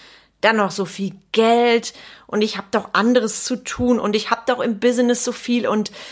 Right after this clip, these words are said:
ich sollte, müsste, hätte, sollte, aber.“ Heißt, dein Verstand zieht die Grenze. Ich bin mir ganz sicher, du kennst das auch. Und glaub mir, auch ich habe das hinter mir.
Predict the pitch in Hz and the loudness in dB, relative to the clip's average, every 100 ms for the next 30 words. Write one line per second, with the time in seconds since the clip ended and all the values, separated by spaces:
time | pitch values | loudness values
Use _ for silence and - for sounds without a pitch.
0 | - - - 214 - 240 294 294 269 240 | -20 -10 -6 -2 2 4 4 2 2 2
1 | 254 - 254 233 208 214 254 208 185 196 | 2 0 -2 0 0 0 -2 -2 -2 0
2 | 208 233 - 196 185 165 170 _ _ _ | 0 0 0 0 0 -4 -8 _ _ _
3 | _ _ - 185 185 220 - _ _ 185 | _ _ -6 0 0 0 -8 _ _ 0
4 | 196 190 - - - 214 240 285 - _ | 0 -4 -8 -8 0 0 2 -4 -8 _
5 | - - 226 226 196 180 175 180 - - | -8 -6 -6 -8 -6 -4 -4 -4 -10 -14
6 | _ _ _ _ - _ - - 196 190 | _ _ _ _ -20 _ -16 -6 -2 -2
7 | 190 190 175 285 339 196 214 233 226 220 | -2 0 0 0 -2 -2 0 -2 -2 -6
8 | 202 202 190 190 - - - - - 165 | -12 -6 -6 -4 -6 -6 -8 -10 0 2
9 | 156 147 - - _ _ _ - 254 247 | 2 -2 -10 -20 _ _ _ -6 0 2
10 | 254 240 240 190 190 - 208 - - - | 4 2 0 -4 -2 -2 -4 -4 -6 -6
11 | - 220 220 214 220 - - _ 254 269 | -6 -4 -4 -4 -6 -8 -12 _ 0 0
12 | 277 196 170 165 | 0 -4 -4 -10